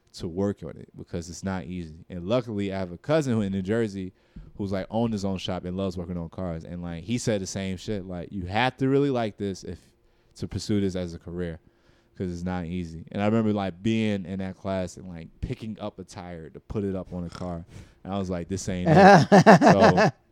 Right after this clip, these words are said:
Speaker 1: I dropped, I dropped out of that. And that was like, a, I got a loan from family members to, like, get started in college. And, like, that was quick. I was like, "Yeah, it's not, this ain't it. I'll just try to pay y'all back as soon as possible."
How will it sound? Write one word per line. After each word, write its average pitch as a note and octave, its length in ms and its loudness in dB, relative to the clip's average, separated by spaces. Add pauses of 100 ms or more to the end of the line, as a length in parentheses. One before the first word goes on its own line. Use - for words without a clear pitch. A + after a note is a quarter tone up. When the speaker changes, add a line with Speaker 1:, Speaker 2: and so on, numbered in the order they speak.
(320)
Speaker 1:
I F#2+ 60 -4
dropped, G#2+ 420 2
I G2+ 120 -4
dropped G#2 320 -4
out G2 120 0
of F#2 120 -2
that. F#2+ 240 -2
And G2 180 -4
that C#3+ 220 6
was A2+ 160 0
like, G#2+ 240 0
a, G2+ 80 -2
I G2+ 120 -2
got B2 160 2
a G2 60 0
loan G#2+ 480 2
from F#2 160 -10
family B2 360 0
members F#2 560 -4
to, G2+ 120 -6
like, F2+ 300 -6
get G2+ 140 -4
started G2+ 440 -2
in G#2+ 100 -4
college. F2+ 520 -8 (440)
And, A2+ 120 -2
like, G2+ 100 0
that A2 120 2
was B2+ 200 4
quick. B2 260 2
I A#2 140 2
was A2+ 100 0
like, G2 200 -2
"Yeah, B2+ 120 6
it's G#2+ 200 2
not, G#2 320 -2
this G2+ 180 -6
ain't G2+ 240 0
it. G#2 240 0
I'll G2 140 -4
just G2 280 -4 (280)
try G#2+ 160 -4
to G2 60 -4
pay G2+ 180 -6
y'all G2 160 -2
back F#2+ 240 -4
as F#2 80 -12
soon F#2+ 160 -6
as F2+ 80 -8
possible." F#2+ 520 -6